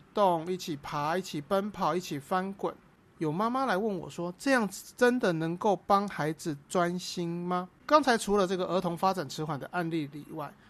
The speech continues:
另外一个会被投诉的就是，当孩子已经是注意力不集中，甚至是过动，而在做治疗的时候，我们治疗师却带着孩子去奔跑、跳球池、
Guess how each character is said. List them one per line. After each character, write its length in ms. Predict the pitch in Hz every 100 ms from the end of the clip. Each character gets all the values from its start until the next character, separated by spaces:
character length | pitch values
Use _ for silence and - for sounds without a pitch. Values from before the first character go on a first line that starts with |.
| -
另 340 | 269 302 247 226
外 120 | 202
一 220 | 180 170
个 260 | - 190 - -
会 140 | -
被 120 | 226 202
投 280 | - 156
诉 200 | 170 226
的 120 | 160 143
就 180 | 175
是， 240 | 151 - 156 - - -
当 220 | - 254
孩 380 | 262 - 156 170
子 200 | 196 202 -
已 260 | 170 156
经 320 | 147 220 226 240
是 300 | - 269 202
注 240 | 233 214
意 80 | 196
力 100 | 196
不 140 | 208
集 220 | 208 185
中， 400 | 180 214 202 214
甚 200 | 202 208
至 120 | 190 180
是 120 | 196
过 320 | 190 226 180
动， 300 | 170 208 160 - - - - -
而 120 | 180 196
在 180 | 269 247
做 180 | 262 220
治 300 | - 294 220
疗 160 | 165
的 100 | 170
时 320 | 156 - 156
候， 300 | 160 208 175 147
我 60 |
们 140 | 147 160
治 200 | 277 226
疗 240 | 165 165
师 380 | 170 - 196 202
却 260 | - 247
带 240 | 202 269 214
着 160 | 180
孩 240 | 147 156 175
子 140 | 185
去 200 | 170 220
奔 360 | 190 - 214 226
跑、 360 | 220 185 160 151 -
跳 160 | 254
球 220 | 196 175 185
池、 380 | - 180 175